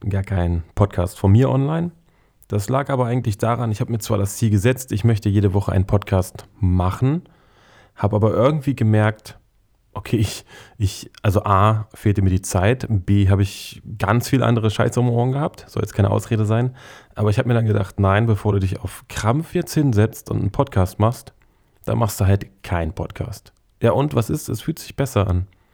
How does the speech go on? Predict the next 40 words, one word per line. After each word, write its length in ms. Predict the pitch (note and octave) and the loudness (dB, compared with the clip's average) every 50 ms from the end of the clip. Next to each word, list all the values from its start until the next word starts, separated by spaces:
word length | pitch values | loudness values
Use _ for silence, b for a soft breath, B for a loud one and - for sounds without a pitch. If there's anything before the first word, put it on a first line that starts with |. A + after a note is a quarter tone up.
| b b b b b b b b b _ _ | b b b b b b b b b _ _
Also, 320 | - G#2+ G2 A2 G2+ G2 b b b b b b b b b b b b b b b b - | -4 0 0 0 0 0 b b b b b b b b b b b b b b b b -4
die 100 | A#2 A#2 | 0 2
Devise, 440 | A2+ A#2 A2 A#2 C#3+ E3 D#3+ E3 F3 | 2 2 2 2 0 0 0 -2 -2
„Mach 200 | E3 C#3 A#2 - | 0 -2 -2 -2
das, 260 | - A#2+ B2+ B2+ - | -2 -4 -4 -4 -4
was 120 | B2+ B2 - | -6 -4 -4
dich 120 | A#2 G#2 | -4 -4
glücklich 340 | - - C3 C#3+ C#3+ B2+ B2 | -4 -4 -4 -4 -4 -2 0
macht“, 340 | B2+ B2+ B2+ - - - _ _ _ _ - | 0 0 -2 -4 -8 -16 _ _ _ _ -4
ne? 220 | - A2 C#3+ C#3 - _ _ - | -4 -4 -4 -4 -8 _ _ -10
Sollst 380 | G#2+ G2 G#2 A2 G#2+ - - - | -4 0 0 0 0 0 -2 -2
du 80 | G2 | 0
leben. 400 | F#2+ A2+ A#2+ C3 C3 C#3 C#3+ C3+ - - | 2 2 2 2 0 0 -2 -4 -6 -8
Ich 160 | A2+ G#2 - | -6 -2 -2
hab 160 | B2 G#2+ - | -2 -2 -4
stattdessen 480 | - - - A2+ G2+ A#2+ B2 - B2+ B2 | -8 -4 -2 0 0 0 0 0 2 2
jetzt, 300 | A#2 A2 G#2+ - - - - | 2 2 -2 -6 -14 -16 -12
äh, 160 | - E2+ F2 E2+ | -10 -8 -4 -2
den 120 | G#2+ G2+ | 0 2
Podcast 320 | - D#3 D#3+ - A#2 F#2+ | 2 2 2 2 0 2
aufzunehmen, 520 | G2 G2 G2 - - G#2 F#2+ G2 A2 B2 C3 B B B B B B B B B B | 0 -2 -2 -2 0 2 2 4 2 2 0 B B B B B B B B B B
hab 140 | B C3 C#3 | B -2 -2
ich 80 | C3 | -4
zum 120 | - - C#3+ | -4 -2 -2
Beispiel 240 | C#3+ C3 - D3 | -2 0 0 0
Bücher 300 | C3+ A#2+ C#3+ D3 - A2+ | 0 0 0 2 2 2
gelesen. 540 | F#2+ F2 E2+ F2 F2 F2+ F#2 - A2 G#2 G2 - _ _ _ _ - - - | 2 2 2 0 -2 -4 -4 -6 -10 -12 -12 -16 _ _ _ _ -20 -8 -4
Äh, 60 | A2+ | -2
also 320 | G#2+ G2+ - - F#2 F#2 G2+ | -2 0 0 0 2 4 4
Rich 200 | B2 C3 - - | 4 4 2 2
Dad, 240 | - B2+ B2+ B2 - | 2 0 0 -2 -4
Poor 220 | - - D3 D3 | -2 0 0 2
Dad 320 | C#3+ D3 D3 C#3+ - - | 2 0 -2 -2 -4 -2
kann 120 | - A#2+ A#2 | 0 0 2
ich 120 | A2+ A2+ | 2 0
auf 100 | A2+ A2 | 0 0
jeden 160 | B2+ B2 A#2+ | 0 0 0
Fall 160 | - - A2+ A2 | 2 2 2 2
empfehlen. 440 | A2 A2 - B2 B2 B2+ C#3 C#3+ C3 _ b b b b b b b b b b b b b b b _ | 2 2 2 0 0 0 0 -2 -6 _ b b b b b b b b b b b b b b b _
Ähm, 460 | - G#2 G#2 G#2 G#2 G#2 G#2 G2+ G2+ | 0 4 4 6 6 6 6 4 2